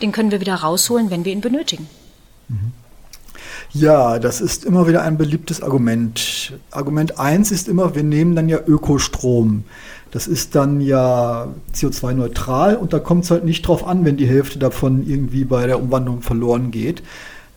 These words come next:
Speaker 2: Doch, es kommt doch drauf an, weil wir haben relativ wenig Ökostrom und es sieht nicht so danach aus, als hätten wir das bald in Überfluss. Im Gegenteil, der Zubau an Photovoltaik und,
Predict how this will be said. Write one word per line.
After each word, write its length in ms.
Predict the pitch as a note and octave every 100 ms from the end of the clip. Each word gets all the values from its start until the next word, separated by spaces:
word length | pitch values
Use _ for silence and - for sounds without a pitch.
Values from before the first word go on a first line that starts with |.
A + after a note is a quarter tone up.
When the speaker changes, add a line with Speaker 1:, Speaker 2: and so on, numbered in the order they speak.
| - - _ - -
Speaker 2:
Doch, 360 | E3 E3+ - -
es 160 | C3+
kommt 340 | - F3 F3+ -
doch 140 | G3
drauf 300 | - C3+ -
an, 260 | B2+ A2+ A2
weil 240 | C3 C3
wir 140 | C3+ A#2+
haben 340 | E3 G#3 G3 -
relativ 500 | C3+ E3+ F#3 G#3 B2
wenig 440 | B2 D3+ F3 - -
Ökostrom 720 | G#3+ - C3+ - C3 A#2 A2+ -
und 220 | C3+ C3+
es 160 | -
sieht 160 | D#3 E3
nicht 160 | D#3 -
so 80 |
danach 200 | D#3+ D#3
aus, 280 | - D3 D#3+
als 220 | E3+ -
hätten 180 | E3+ D#3+
wir 60 | D3+
das 140 | D3+
bald 180 | D3+ D3+
in 80 | F3
Überfluss. 720 | A3+ F#3 - C3 B2+ - - - -
Im 80 | C3
Gegenteil, 380 | D3 D#3 D3 D#3
der 180 | D3+ - - - - - - -
Zubau 540 | - F#3 E3 E3+ F3+
an 240 | - D#3 D#3+
Photovoltaik 1000 | - E3+ D#3 D3 C#3 C#3+ C#3+ E3+ F3+ -
und, 320 | D#3+ E3